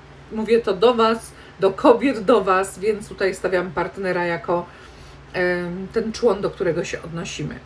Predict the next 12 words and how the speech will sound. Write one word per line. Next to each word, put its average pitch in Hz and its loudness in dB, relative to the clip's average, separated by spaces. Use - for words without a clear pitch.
Czyli 202 -2
Hellinger 220 2
mówi, 202 -2
że 196 0
partner 226 2
zdradza 175 -2
wtedy, 180 2
kiedy 226 0
nie 247 4
ma 247 2
w 247 -8
partnerce 190 -2